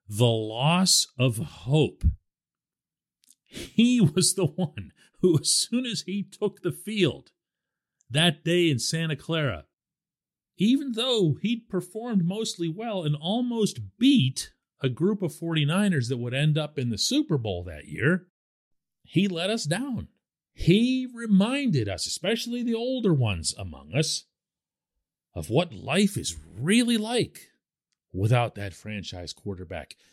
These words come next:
The big gap between Bradshaw and Roethlisberger, and all of the various horror stories that are stuck there in the middle. He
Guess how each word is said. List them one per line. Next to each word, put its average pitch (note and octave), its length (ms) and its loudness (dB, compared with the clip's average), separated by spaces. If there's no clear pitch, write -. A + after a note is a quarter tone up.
The A2+ 320 0
big C3 460 0
gap D3+ 460 0
between G2+ 640 -6
Bradshaw A#2 600 -2
and G2+ 120 -6
Roethlisberger, F#2+ 880 -10
and D#2 120 -8
all D3 680 0
of A#2+ 140 -2
the G2+ 80 -4
various G2+ 580 -4
horror A#2 480 0
stories E2+ 760 -8
that F#2 120 -2
are F2+ 80 -6
stuck - 380 -4
there F2+ 200 -6
in F2 100 -14
the D#2+ 60 -14
middle. F2+ 260 -10
He G#3+ 640 2